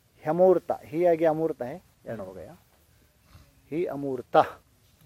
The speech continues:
Speaker 2: दृष्टिगोचर
Speaker 1: वो
Speaker 2: नहीं।
Speaker 1: अमूर्त है। अमूर्त का मतलब है आकार विशेष वाला नहीं है,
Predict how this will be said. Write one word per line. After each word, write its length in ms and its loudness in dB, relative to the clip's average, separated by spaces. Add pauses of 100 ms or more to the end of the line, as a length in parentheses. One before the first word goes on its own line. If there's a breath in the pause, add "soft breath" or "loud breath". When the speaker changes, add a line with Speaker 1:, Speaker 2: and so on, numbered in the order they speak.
(380)
Speaker 2:
दृष्टिगोचर 640 -20
Speaker 1:
वो 80 -6
Speaker 2:
नहीं। 100 -16
Speaker 1:
अमूर्त 460 -2
है। 260 -16 (1120)
अमूर्त 380 -4
का 220 0
मतलब 340 -2
है 300 -6 (140)
आकार 500 -2
विशेष 420 -10
वाला 200 -8
नहीं 180 -16
है, 140 -20